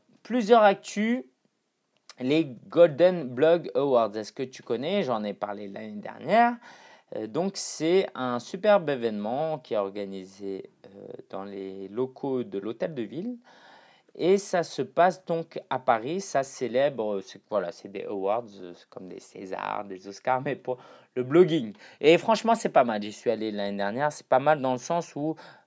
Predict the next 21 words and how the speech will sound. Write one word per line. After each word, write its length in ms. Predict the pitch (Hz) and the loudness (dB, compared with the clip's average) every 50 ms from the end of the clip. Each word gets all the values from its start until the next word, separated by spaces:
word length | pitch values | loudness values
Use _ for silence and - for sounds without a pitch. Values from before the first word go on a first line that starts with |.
| _ - | _ -8
euh, 120 | 107 107 | -8 -8
c'est 200 | 107 - - 120 | -8 -10 -10 -2
bien 180 | 117 147 165 160 | 0 2 0 0
présenté, 520 | - - 170 135 151 143 131 - - - | 0 -2 -2 -2 0 -2 -4 -6 -12 -16
quoi. 260 | - - - - - _ _ _ _ _ | -14 -16 -18 -18 -18 _ _ _ _ _
Ok, 180 | - - - 113 117 | -20 -14 -10 -8 -8
ça 220 | 117 - - 98 98 | -8 -6 -8 -8 -6
donne, 300 | 98 107 113 117 117 107 | -4 -4 -4 -4 -4 -6
euh, 180 | 98 95 95 98 _ - _ _ _ _ _ | -8 -8 -8 -12 _ -20 _ _ _ _ _
voilà, 220 | - 92 92 87 85 | -8 -6 -6 -6 -8
c'est, 260 | - - - 95 92 | -10 -14 -18 -20 -20
ça 240 | - - - - - | -20 -16 -16 -16 -16
fait 180 | - - 110 | -14 -14 -14
une, 200 | 113 113 104 101 98 _ _ - _ _ _ _ _ _ _ _ _ _ _ _ | -12 -12 -12 -14 -16 _ _ -20 _ _ _ _ _ _ _ _ _ _ _ _
c'est 120 | - _ | -20 _
très 180 | - - 127 - | -6 -4 -4 -4
bien. 160 | - - - - - - - 214 - - - - | -4 -8 -14 -14 -16 -16 -16 -18 -20 -18 -18 -14
<laughs> 460 | - 185 196 208 214 202 180 156 - - | -12 -12 -12 -12 -14 -16 -18 -18 2 8
Et 300 | - 240 214 - - - _ _ _ _ _ _ _ _ _ _ _ _ _ _ _ _ _ _ _ _ _ _ _ _ _ - | 10 12 12 10 6 -2 _ _ _ _ _ _ _ _ _ _ _ _ _ _ _ _ _ _ _ _ _ _ _ _ _ -8
les 300 | 143 139 170 196 214 220 | -2 2 6 6 8 8
lauréats, 720 | 196 196 196 180 160 190 185 180 180 175 190 214 220 - | 10 10 8 10 8 8 8 10 10 10 8 6 4 -2